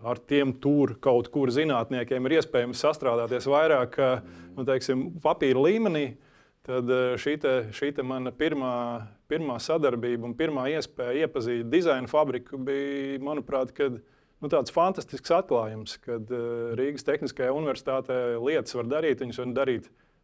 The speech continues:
pietiekoši ātri un produktīvi un nonākt līdz tādam jau gatavam rezultātam ļoti īsā laikā.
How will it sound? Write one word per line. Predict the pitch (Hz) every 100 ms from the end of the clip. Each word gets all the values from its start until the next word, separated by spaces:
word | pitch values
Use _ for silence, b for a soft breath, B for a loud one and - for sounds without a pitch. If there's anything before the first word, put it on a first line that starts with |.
| -
pietiekoši | 151 151 117 120 120 139
ātri | 151 180 208 135
un | 123
produktīvi | 120 190 165 - 139 131 131 123 -
un | 131 131
nonākt | 143 160 131 123
līdz | 127 117
tādam | 131 120 123
jau | 120
gatavam | 120 156 143 123 120
rezultātam | 160 143 123 127 123 123 131
ļoti | 135 156 139
īsā | 127 120
laikā. | 143 160 123